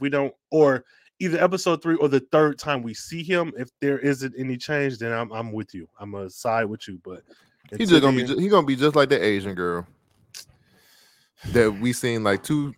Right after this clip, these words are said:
Speaker 2: Lisa's friend. Where's she at now?
Speaker 1: She go. She transferred. She said, "Fuck this shit." She said, "You motherfuckers is on some shit." She was the only one with outside friends. Hillary didn't even get outside <laughs> friends.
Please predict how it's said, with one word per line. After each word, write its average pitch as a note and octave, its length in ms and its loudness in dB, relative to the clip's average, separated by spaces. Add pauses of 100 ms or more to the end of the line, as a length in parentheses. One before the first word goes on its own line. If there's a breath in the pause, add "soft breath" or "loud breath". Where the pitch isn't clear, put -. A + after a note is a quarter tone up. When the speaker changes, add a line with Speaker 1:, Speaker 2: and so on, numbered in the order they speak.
(380)
Speaker 2:
Lisa's C#3+ 460 2
friend. B2+ 300 2
Where's G3+ 180 12
she G3+ 180 6
at B2+ 80 6
now? A2 240 4 (320 loud breath)
Speaker 1:
She F4 320 8
go. D#4+ 400 12
She C#4 200 6
transferred. A3 680 8
She C#4 140 -8
said, G3+ 300 0
"Fuck D4 340 0
this A#3+ 240 -4
shit." G#3+ 340 -6 (500 soft breath)
She - 180 -14
said, G#3+ 320 -4
"You E4 100 -6
motherfuckers F#3+ 560 -6 (160)
is A#2+ 400 -14
on A2+ 160 -6
some C3 300 -12
shit." - 560 -4 (640 loud breath)
She - 160 -6
was C4+ 160 -4
the G3+ 160 -8
only F3+ 300 0
one E3+ 200 -2
with D3+ 160 0
outside C#3 480 0
friends. A#2 460 -4
Hillary G3 400 0
didn't D3 260 -6
even B2 160 -8
get A#2+ 140 -6
outside C3 480 -6
<laughs> - 60 -20
friends. - 160 -6